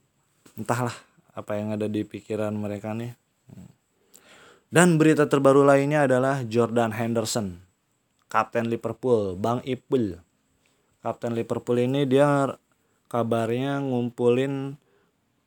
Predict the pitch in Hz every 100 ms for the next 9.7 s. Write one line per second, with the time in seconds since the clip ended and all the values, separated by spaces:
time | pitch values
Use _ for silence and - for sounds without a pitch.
0 | _ 120 117 117 - 117 110 - 120 120
1 | - 135 139 139 127 110 110 120 120 -
2 | 110 107 107 107 127 - - 104 117 120
3 | 104 101 113 120 - - _ _ _ _
4 | _ 107 110 123 135 117 110 110 107 _
5 | _ _ - _ _ _ - - 113 -
6 | 113 107 - 135 117 107 101 104 104 107
7 | 101 98 98 95 95 92 - 92 - -
8 | 87 85 82 82 73 73 _ _ 92 82
9 | _ 90 85 85 80 76